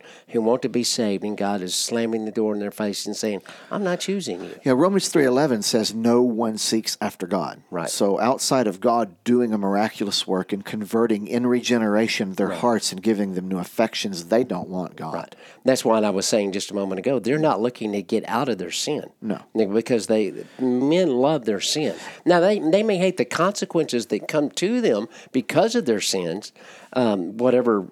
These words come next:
Speaker 1: hardships and, um, pains and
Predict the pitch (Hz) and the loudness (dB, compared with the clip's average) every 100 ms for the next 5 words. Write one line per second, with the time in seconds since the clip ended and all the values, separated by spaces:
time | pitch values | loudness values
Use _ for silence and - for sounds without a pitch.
0 | - 107 - - 135 120 113 - 127 113 | -10 -10 -8 2 2 2 -2 0 2 0
1 | - 110 98 95 - - - 95 92 87 | 0 -2 -2 -4 -10 -18 -10 -6 -6 -6
2 | 85 - - - - _ - 135 123 120 | -10 -14 -12 -12 -12 _ -2 0 2 0
3 | 101 101 98 | 0 -2 -2